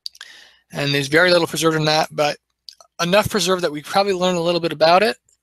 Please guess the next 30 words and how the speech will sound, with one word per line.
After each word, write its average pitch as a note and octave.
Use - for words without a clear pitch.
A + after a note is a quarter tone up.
and D#3
it D#3
would E3+
be F3
valuable E3
to D3
learn D#3+
it C#3+
to -
have C#3+
a D3
greater E3
understanding D#3
of C#3
the C#3+
original C#3
Indo-European D3
language. -
Now G3
we've G#3
got F3+
Sino-Tibetan, A3
which E3+
is -
Chinese. D#3+
I E3
put B3
eleven F#3
languages E3
here A2+